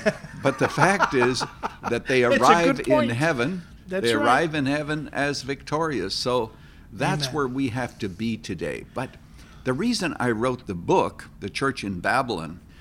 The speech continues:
Speaker 2: I tried to help the church to understand those issues that we should go to bat on. I tried to help people to realize that everybody has to draw a line in the sand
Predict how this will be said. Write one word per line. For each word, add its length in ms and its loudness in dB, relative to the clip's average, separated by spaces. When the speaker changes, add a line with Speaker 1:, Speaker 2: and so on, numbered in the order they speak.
Speaker 2:
I 100 0
tried 360 0
to 120 0
help 320 -4
the 100 0
church 380 -4
to 160 -8
understand 680 -4
those 380 -2
issues 520 -2
that 160 -6
we 120 -4
should 240 -8
go 160 -4
to 100 -6
bat 520 -4
on. 440 -2
I 140 0
tried 420 -2
to 220 0
help 520 -6
people 340 -2
to 140 -8
realize 680 -2
that 100 -2
everybody 600 0
has 180 -4
to 120 -6
draw 300 0
a 20 2
line 540 0
in 180 0
the 100 0
sand 720 -2